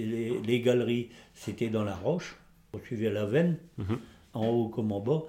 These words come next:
Speaker 1: Et puis après, tout ça, c'était reculé avec un chargeur. On poussait la berline au chargeur. Lui, il avançait, pof, il ba-, il, il balait, euh, le contenu dans, dans la berline, quand elle était pleine. Tu sais, consommait pas, hein. Toutes ces pierres-là, si tu veux, c'était chargé.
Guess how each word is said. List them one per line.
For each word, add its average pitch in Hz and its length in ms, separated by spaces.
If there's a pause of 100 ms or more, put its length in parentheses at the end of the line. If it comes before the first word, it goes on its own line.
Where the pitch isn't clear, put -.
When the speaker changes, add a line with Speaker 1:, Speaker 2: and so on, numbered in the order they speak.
(140)
Speaker 1:
Et 113 140
puis 107 180
après, 123 260
tout 160 180
ça, 175 180
c'était 131 340
reculé 127 480
avec 113 340
un 98 300
chargeur. 101 540 (420)
On 120 100
poussait 156 380
la 131 100
berline 123 540
au 127 120
chargeur. 120 560 (380)
Lui, 123 540
il 110 80
avançait, 117 420 (120)
pof, - 220 (100)
il 139 100
ba-, 143 220
il, 120 280
il 113 100
balait, 117 440
euh, 98 260
le 98 120
contenu 131 380
dans, 98 280
dans 98 160
la 104 100
berline, 101 440
quand 101 100 (120)
elle 120 120
était 127 140
pleine. 123 320 (340)
Tu - 160
sais, 185 60
consommait 139 480
pas, 131 140 (120)
hein. 135 60 (680)
Toutes 151 140
ces 151 160
pierres-là, 135 500 (280)
si 139 160
tu 143 140
veux, 127 180
c'était 220 320
chargé. 139 600